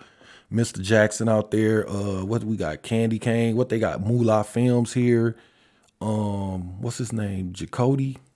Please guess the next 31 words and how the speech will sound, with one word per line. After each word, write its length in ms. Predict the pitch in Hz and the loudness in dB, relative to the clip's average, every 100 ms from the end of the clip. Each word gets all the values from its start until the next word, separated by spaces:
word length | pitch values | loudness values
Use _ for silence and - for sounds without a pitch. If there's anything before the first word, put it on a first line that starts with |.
| _ - | _ -12
Jigsaw. 640 | 95 131 139 - 139 139 135 | 2 6 6 4 2 4 0
He's 340 | 95 135 131 | -2 -2 -2
a 20 | 120 | -2
good 280 | 123 117 | -4 -4
dude 280 | 107 113 110 | -2 -2 -2
too, 140 | - 113 | -2 -2
man. 180 | 107 | 0
He 80 | 107 | -2
shoots 220 | 110 113 | -2 -4
some 120 | - 104 | -4 -2
good 140 | 107 | -4
stuff 280 | - 104 101 | -2 -4 -2
too, 140 | 113 | 0
man. 140 | 107 101 - - | 0 0 -6 0
Like, 160 | 113 143 | 2 4
we 140 | 220 | 4
got 260 | 202 185 - | 4 4 4
a 60 | |
bunch 340 | 123 143 156 127 | 2 2 0 -2
of 80 | |
talent 440 | - 143 139 123 107 | -2 2 4 2 0
here 240 | 127 117 | 0 0
in 260 | 110 120 113 | 0 -4 -4
Detroit 500 | 101 - 120 110 107 | -6 -6 -2 -2 -2
too, 220 | 113 104 | -2 -2
man. 220 | 98 98 | -2 -2
By 160 | 95 98 | 0 0
the 80 | 101 | 2
way, 180 | 104 | 2
on 140 | 104 | 0
the, 80 | 92 | 0